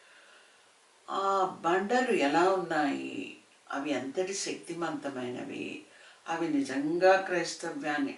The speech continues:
అణిచివేయగలిగినవా లేదా అనేది చూద్దాం. ఇప్పుడు సోదరుడు, ఉమ్, కరుణాకర్ సుగుణ, ఆ,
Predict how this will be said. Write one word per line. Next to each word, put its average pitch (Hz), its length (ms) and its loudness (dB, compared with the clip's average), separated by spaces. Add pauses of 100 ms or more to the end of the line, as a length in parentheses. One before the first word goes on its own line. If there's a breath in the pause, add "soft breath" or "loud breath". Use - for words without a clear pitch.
అణిచివేయగలిగినవా 139 1900 -2
లేదా 123 340 -6
అనేది 123 600 -6
చూద్దాం. - 260 4 (1160 loud breath)
ఇప్పుడు 208 300 6 (840)
సోదరుడు, 208 640 4 (880)
ఉమ్, 285 340 -12 (200)
కరుణాకర్ 180 640 -2
సుగుణ, - 460 -6 (1600 loud breath)
ఆ, - 180 -12